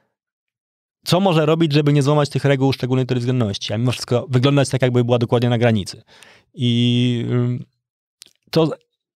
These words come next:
to, to jakby, mm, przekonało mnie, że te dwie teorie muszą mieć więcej wspólnego ze sobą, muszą coś o sobie wiedzieć, co wydaje się, y, jakbyś nieintuicyjne bardzo,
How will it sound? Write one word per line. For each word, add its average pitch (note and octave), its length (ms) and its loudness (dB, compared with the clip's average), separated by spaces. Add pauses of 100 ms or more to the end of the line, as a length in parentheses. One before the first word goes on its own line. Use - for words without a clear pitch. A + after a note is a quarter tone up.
(600)
to, - 100 -6
to D#3 180 0
jakby, B2 240 0
mm, C3+ 580 -4 (260)
przekonało A#2+ 520 2
mnie, A#2 220 2
że C#3+ 120 2
te D#3+ 120 -2
dwie D3+ 160 0
teorie D3 280 2
muszą D#3 240 2
mieć D3+ 200 2
więcej D#3 260 2
wspólnego C#3 440 2
ze B2 80 0
sobą, A#2+ 460 -2
muszą C3 220 -2
coś B2+ 160 -2
o - 20 0
sobie C3+ 200 0
wiedzieć, A#2 300 2 (260)
co A#2+ 140 -6
wydaje A2+ 320 2
się, A2 200 -2 (760)
y, - 40 -10 (1040)
jakbyś A2 420 -2
nieintuicyjne A2+ 640 2
bardzo, G2+ 400 -2